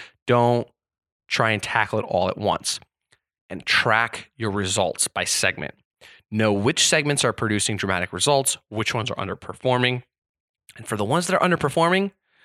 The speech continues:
it might be time to shift your attention elsewhere. There's really no point in marketing or wasting your efforts on those that aren't buying from you. Uh, this is <laughs> actually funny. A friend of mine, Carlos Gil,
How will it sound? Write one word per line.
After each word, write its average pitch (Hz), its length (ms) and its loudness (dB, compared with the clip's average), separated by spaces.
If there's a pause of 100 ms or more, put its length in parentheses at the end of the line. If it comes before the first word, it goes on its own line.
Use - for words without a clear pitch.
(280)
it 240 120 -2
might 330 260 -2
be - 140 -20
time 247 280 2
to 185 80 0
shift - 400 2
your 196 120 2
attention 175 360 0
elsewhere. - 600 0
There's 139 180 0
really 240 300 0
no 147 800 2 (380)
point 120 640 -2 (640)
in 98 140 -4
marketing 156 500 2
or 98 140 -2
wasting 101 420 -4
your 92 240 -6
efforts 139 540 0 (500)
on 165 220 2
those 180 300 4
that 143 120 -4
aren't 113 320 0
buying 107 380 0
from 92 260 -6
you. - 260 -10 (920)
Uh, 110 140 0
this 131 200 2
is 131 140 2
<laughs> - 60 2
actually 139 320 2
funny. 139 300 0 (360)
A - 220 -8 (140)
friend 131 200 2
of 131 80 2
mine, 135 220 2
Carlos 113 400 0
Gil, 135 400 2